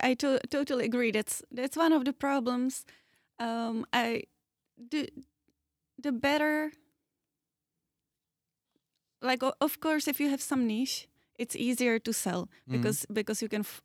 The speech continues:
Speaker 1: you can focus on, y-, you can much better, um, craft your message so that it resonates with a special group of people, because if it's too broad,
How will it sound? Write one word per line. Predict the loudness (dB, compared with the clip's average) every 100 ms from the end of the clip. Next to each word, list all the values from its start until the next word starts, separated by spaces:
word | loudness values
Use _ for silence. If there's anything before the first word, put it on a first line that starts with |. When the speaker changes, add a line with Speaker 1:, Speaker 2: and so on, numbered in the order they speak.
| -10
Speaker 1:
you | -4 -4
can | -2 -2
focus | 0 0 4 4 2 -4 -12 -20 -20 _
on, | 2 2 4 2 0 -6 _ _ _ -14
y-, | -14 _ _ -4
you | -2
can | 2 4 4 4 _ _ _ -2
much | 4 4 4 0 -2
better, | 0 2 0 -2 -6 _ _ _ _ _ _ _ _ -20 -20 -6
um, | -2 0 0 0 0 0 0 -4 -8 _ _ -6
craft | -2 -2 -2 0
your | 2
message | 2 0 0 -2 -2 -6 _
so | -4 2 4
that | 4 2
it | -4
resonates | -2 0 2 0 0
with | -2 -2
a | -2
special | -4 -4 0 0
group | 2 2 0
of | -2
people, | -2 0
because | 0 -2 -4 -6
if | -4
it's | -6 -2
too | 0
broad, | 4 4 2